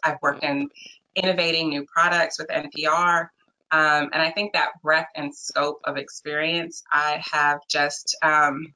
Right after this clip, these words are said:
reached that place in my career where I love it today the same way I loved it when I started it twenty-five years ago.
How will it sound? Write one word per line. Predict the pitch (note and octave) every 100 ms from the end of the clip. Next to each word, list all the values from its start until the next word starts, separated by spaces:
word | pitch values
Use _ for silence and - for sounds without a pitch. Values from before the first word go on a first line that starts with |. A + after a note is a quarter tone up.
| _
reached | E3+ G3+ -
that | C#4+ B3
place | A#3 B3
in | A3
my | G#3+
career | G#3+ G#3+
where | A3+
I | - G#3
love | F#3 F#3+
it | F3+
today | - E3 D#3+ F3+ G#3
the | D#3
same | D#3 D#3+ E3
way | E3
I | D3+
loved | D3+ D3 D3+
it | C#3+
when | C#3
I | C#3
started | - C#3 C#3+ C3+
it | - -
twenty-five | C3+ C#3 C3+
years | C3 C#3 C#3
ago. | - -